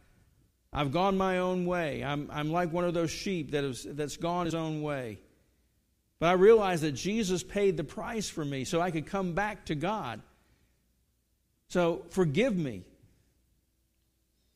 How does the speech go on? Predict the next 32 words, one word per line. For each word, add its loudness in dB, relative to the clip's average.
Help 0
me 2
to 4
turn 0
from -2
my 0
sin 0
and -2
selfishness -2
and -8
turn -2
to 0
you -2
and -4
to -2
trust 0
Jesus, -2
not 0
only 2
as 2
the -2
one 0
who 2
forgives -2
me, -2
but -2
also 0
the 0
one -2
who -2
leads -2
me." -10